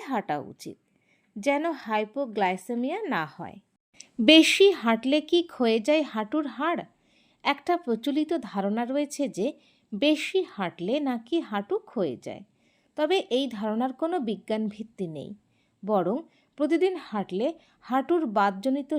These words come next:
সমস্যা প্রতিরোধ করা সম্ভব। এমনকি যাদের ইতিমধ্যেই হাঁটুর সমস্যা রয়েছে, তারাও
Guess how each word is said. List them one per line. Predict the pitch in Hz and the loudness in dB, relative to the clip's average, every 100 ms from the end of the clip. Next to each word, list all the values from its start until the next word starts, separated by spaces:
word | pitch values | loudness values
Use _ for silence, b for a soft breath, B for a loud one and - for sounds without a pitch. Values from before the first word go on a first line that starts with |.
| 277 | -4
সমস্যা | 240 196 202 - 392 | -4 -4 -4 -4 -4
প্রতিরোধ | - 269 202 180 - | -2 -4 -2 -4 -6
করা | 180 156 165 - | -6 -6 -6 -12
সম্ভব। | 151 151 156 - _ _ _ _ _ | -14 -12 -16 -16 _ _ _ _ _
এমনকি | 254 226 175 - 302 440 b b b | 0 0 -2 -4 -4 -4 b b b
যাদের | 214 285 320 339 247 | -2 0 2 0 -2
ইতিমধ্যেই | 214 262 262 277 233 330 302 | -4 -2 0 -2 0 0 0
হাঁটুর | 214 247 320 320 - | -4 -4 -2 -4 -6
সমস্যা | 214 240 233 - 240 | -6 -6 -6 -8 -6
রয়েছে, | 165 147 - 311 370 b b b - | -6 -8 -6 -6 -6 b b b 0
তারাও | 240 240 320 | 2 4 2